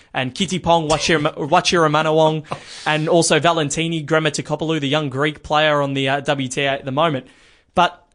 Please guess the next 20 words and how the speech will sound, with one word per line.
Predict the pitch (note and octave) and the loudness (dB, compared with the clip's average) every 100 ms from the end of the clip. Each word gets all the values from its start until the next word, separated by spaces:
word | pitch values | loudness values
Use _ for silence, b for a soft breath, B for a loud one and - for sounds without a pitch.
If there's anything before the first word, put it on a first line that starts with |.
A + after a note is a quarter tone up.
| - | -2
this | F3+ - | 0 4
one | F4 C#4 | 2 2
trumps | - G#3+ G#3 | 2 0 2
them | G3 F#3 | 2 2
all. | E3+ C3+ E3+ | 0 -4 0
And | G3+ | 2
also | B3+ F3 | 4 0
Jose | C#3+ D3+ C#3 B2 | 2 0 -2 -4
Hernandez | A#2 B2+ B2 A2+ - | -6 -6 -6 -8 -10
Fernandez. | A#2+ C#3 - - | -6 -6 -6 -10
Don't | D3+ | -10
forget | D3 B2+ A2 | -10 -12 -12
him | C3+ | -14
from | A2 A#2 A2+ | -14 -18 -16
the | |
Dominican | A#2+ A#2+ A#2+ A#2+ A2+ | -16 -12 -12 -12 -14
Republic. | G#2+ C3+ A2 - | -10 -10 -10 -12
We | A#2+ | -2
love | D3 D#3+ | 0 0
him. | D#3+ B2 | 0 -2